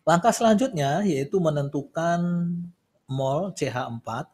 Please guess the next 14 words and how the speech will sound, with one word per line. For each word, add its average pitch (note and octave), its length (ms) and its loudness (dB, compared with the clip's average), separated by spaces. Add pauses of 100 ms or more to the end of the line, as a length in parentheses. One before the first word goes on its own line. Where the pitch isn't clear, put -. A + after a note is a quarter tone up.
(140)
berdasarkan A#2+ 720 -6
perubahan A#2 560 -6
entalpi A2+ 480 -10
pembakaran A2+ 640 -10
C - 80 -18
H A2 240 -12
empat C#3+ 260 -6
dan B2+ 320 -6
kalor A2+ 380 -6
pemanasan G#2+ 500 -10 (140)
air. A2 240 -8
Tadi B2 320 -10
di - 20 -10
depan E3+ 460 -6